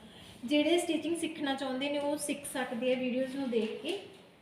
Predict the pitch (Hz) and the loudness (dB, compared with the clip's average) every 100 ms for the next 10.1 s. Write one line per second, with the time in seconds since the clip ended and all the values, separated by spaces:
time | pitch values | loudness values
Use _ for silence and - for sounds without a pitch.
0 | - - - - - - 320 311 320 311 | -20 -20 -20 -20 -20 -8 4 6 8 8
1 | 311 330 - 277 247 311 294 302 311 330 | 8 6 4 2 4 2 2 2 0 0
2 | 320 302 302 247 247 262 - 247 262 302 | 0 -2 0 -2 -2 -4 -4 -4 0 2
3 | 330 - - - - - - - - - | 2 -2 -10 -18 -20 -20 -20 -20 -20 -20
4 | - - - - - 320 320 320 392 349 | -20 -20 -20 -20 -2 4 6 8 6 4
5 | 294 277 302 302 302 285 294 294 277 277 | 0 2 4 4 2 2 2 2 2 2
6 | 294 294 277 269 269 269 285 254 240 233 | -2 0 0 2 0 0 -2 -2 -2 -2
7 | 254 254 254 - 233 254 254 262 262 285 | -2 -2 -2 -2 -4 -4 -6 -4 -4 -6
8 | - - - - - 330 311 277 277 262 | -10 -16 -20 -20 -4 0 0 0 -2 -2
9 | 262 254 269 - 247 - 269 233 220 233 | 0 0 0 -2 -4 -2 -2 0 0 0